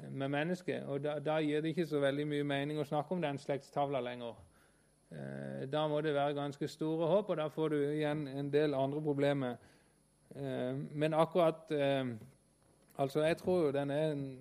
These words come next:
en helt nøyaktig den slektstavla jeg viste, og så vet jeg at det er litt,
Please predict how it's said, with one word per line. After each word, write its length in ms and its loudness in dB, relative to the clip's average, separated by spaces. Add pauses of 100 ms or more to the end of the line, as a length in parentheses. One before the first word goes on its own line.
en 220 -10
helt 220 0
nøyaktig 380 -2
den 140 -2
slektstavla 560 0
jeg 60 -2
viste, 360 -4
og 80 -4
så 140 -6
vet 180 -6
jeg 60 -2
at 200 -6
det 120 -6
er 180 -4
litt, 380 -8